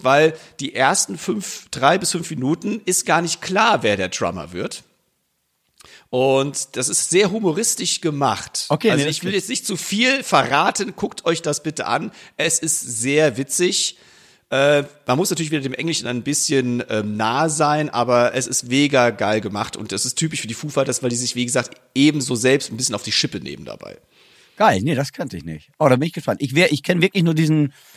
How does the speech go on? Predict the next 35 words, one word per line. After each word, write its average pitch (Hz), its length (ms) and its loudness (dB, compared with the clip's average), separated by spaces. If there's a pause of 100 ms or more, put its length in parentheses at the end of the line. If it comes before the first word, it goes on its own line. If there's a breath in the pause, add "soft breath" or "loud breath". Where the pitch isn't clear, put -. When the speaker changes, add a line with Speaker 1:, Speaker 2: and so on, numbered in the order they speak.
(220 soft breath)
Speaker 2:
diesen, 123 300 4
äh, 110 240 4
ich 104 100 -2
hab, 113 120 -6
glaub 110 160 -2
ich, - 80 -12
YouTube 117 300 -6
gesagt, 113 220 -6
aber 110 160 0
diesen 123 220 0
Instagram-Schnitzel 123 920 0
über 127 180 4
eine 135 180 2
Minute, 139 500 4
der 135 240 4
so, 131 240 2
dann, 123 240 0
der, 120 140 -4
der 120 120 0
so 123 80 -4
ein 123 60 0
bisschen 113 220 -6
viral 120 320 2
gegangen 123 440 0
ist 117 180 -8
halt. 120 260 -2 (920 loud breath)
Und 120 260 2
das 135 140 2
fand 147 200 4
ich, 127 80 0
das 123 160 -2
hat 156 120 0
mich 139 100 -4
schon 131 260 2
vom 113 440 0